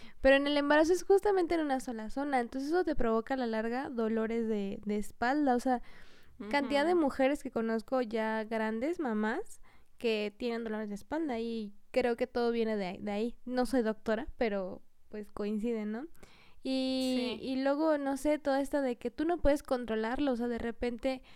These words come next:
Speaker 1: tienes un montón de antojos, de repente no puedes comer nada, de repente te enfermas, o no sé, muchas cosas que,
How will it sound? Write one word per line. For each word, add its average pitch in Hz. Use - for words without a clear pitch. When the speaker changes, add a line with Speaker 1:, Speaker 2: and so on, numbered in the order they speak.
Speaker 1:
tienes 269
un 277
montón 254
de 233
antojos, 269
de 262
repente 233
no 233
puedes 262
comer 214
nada, 254
de 247
repente 240
te 220
enfermas, 247
o 233
no 269
sé, 202
muchas 226
cosas -
que, -